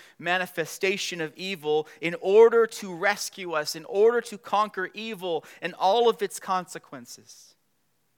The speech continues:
And what does that mean for us? It means everything. It means that in our trials, when we are faced with the evil in this world and the sin and the brokenness that weighs upon us, we look to Jesus and his trial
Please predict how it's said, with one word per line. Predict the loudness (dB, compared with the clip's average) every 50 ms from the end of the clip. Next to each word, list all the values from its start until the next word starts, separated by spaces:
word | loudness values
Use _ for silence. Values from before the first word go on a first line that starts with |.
| _ _ _ _ _ _ _ _ _ _ _ _ _ _ _ _ _ _ _ _ _ _ _ _ _ _ _ _ _ _
And | -8 -2
what | 0 0
does | 2 2
that | 2 0 0
mean | -2 -4 -6 -6
for | -8 -10 -8 -8
us? | -8 -8 -12 -16
It | -18
means | -16 -8 -4
everything. | -2 -2 -2 -4 -10 -18 _ -20 -20 -20 _ _ _ _ _ _ _ _ _ _ _ _ _ _ _ _ _ _ _ _ _ _ _ -8
It | -4
means | -4 -4 0 0
that | 0 0
in | 2
our | 4 6 6 6
trials, | 4 2 2 6 8 10 10 10 10 8 4 2 -4
when | -8 -8
we | -2 2 4
are | 4 2
faced | 2 2 2 2 2 2 0 -4
with | -6 -6
the | -6 -6 -6 -6
evil | -6 -6 -6 -6 -6 -6
in | -6
this | -8 -10 -8
world | -6 -2 0 0 0 0 -2 -4 -8 -14 -20 -12 -10
and | -10 -8
the | -8
sin | -8 -8 -6 -2 0 0 2 0
and | 0 -4 -4 -6
the |
brokenness | -4 0 2 4 4 4 2 -2 -6 -6 -6 -6
that | -6 -6 -4 0
weighs | 4 4 4 4 2 -2
upon | -6 -8 -4 0 2 2 2 2
us, | 2 -2 -4 -6 -10 -16 -20 -20 _
we | -6 -4 -4 2
look | 2 2 2 2 -2
to | -8 -8 -8
Jesus | -8 -6 -6 -4 -4 -4 -4 -6 -6 -6 -6
and | -8 -6
his | -4 -4 -4 -4 -4 -6
trial | -6 -2 0 2 2 2 2 -2 -6 -8 -14